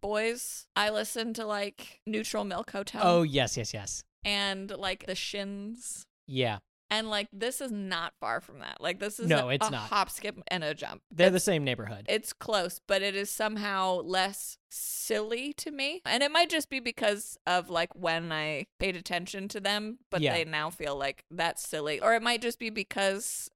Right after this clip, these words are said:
Speaker 1: of all the boys who tried to tell me how much less silly Neutral Milk Hotel was than Carly Rae Jepsen.
Speaker 2: Right.
Speaker 1: And it's like, that's not right.
Speaker 2: Yeah.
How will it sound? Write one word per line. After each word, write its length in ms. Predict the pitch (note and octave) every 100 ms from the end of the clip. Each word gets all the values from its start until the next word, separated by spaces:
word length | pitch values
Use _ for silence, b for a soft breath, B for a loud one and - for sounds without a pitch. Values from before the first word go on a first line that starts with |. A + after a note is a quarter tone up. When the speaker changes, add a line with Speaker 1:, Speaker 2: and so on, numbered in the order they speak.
| -
Speaker 1:
of 300 | F#3 F3+ G3
all 180 | - F3+
the 80 | F#3+
boys 340 | F3 E3+ F3+
who 80 | F3+
tried 240 | - F3
to 60 | F#3
tell 200 | F#3+ E3+
me 140 | E3+
how 160 | F3 F3
much 240 | D#3+ D#3
less 340 | E3+ D#3 D#3 -
silly 640 | - G3 F#3+ F#3 G3+ G#3
Neutral 320 | G3 G3+ G#3+
Milk 180 | G3 F#3+
Hotel 340 | G3 G3+ G3+
was 280 | G#3 G#3 G#3+
than 180 | A3 G#3+
Carly 260 | G#3+ G#3+ G#3+
Rae 120 | G#3+
Jepsen. 460 | G#3 A3 - A3+ A#3 _
Speaker 2:
Right. 180 | F3 D3
Speaker 1:
And 80 | F#3
it's 140 | F3+
like, 260 | F3+ E3 - _ _
that's 360 | F#3 F3 - -
not 200 | E3+ D#3
right. 260 | D3+ E3+ F#3 _ _ _ _
Speaker 2:
Yeah. 260 | D#3+ C3+